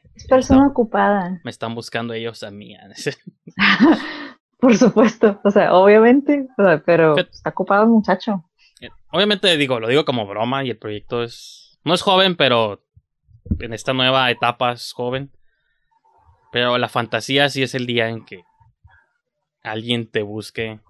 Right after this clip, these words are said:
Speaker 2: para, "Hey, quiero aparecer en tu show". Eso sería como mi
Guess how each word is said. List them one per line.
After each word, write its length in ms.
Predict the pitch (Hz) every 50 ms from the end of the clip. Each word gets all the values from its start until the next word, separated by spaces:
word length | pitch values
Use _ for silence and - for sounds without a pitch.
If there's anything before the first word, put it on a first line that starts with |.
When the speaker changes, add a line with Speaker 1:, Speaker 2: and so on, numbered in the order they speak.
| - - - - - _ _ _ _ _ _ _ _
Speaker 2:
para, 160 | - 117 107 113
"Hey, 180 | 139 160 151 139
quiero 160 | - 147 139 139
aparecer 340 | - 135 117 110 - 120
en 100 | 120 120
tu 80 | 120 117
show". 300 | 107 - 120 117 123 127
Eso 160 | 120 110 - 117
sería 300 | - 117 104 107 101 -
como 220 | - 117 113 107
mi 240 | 101 98 95 98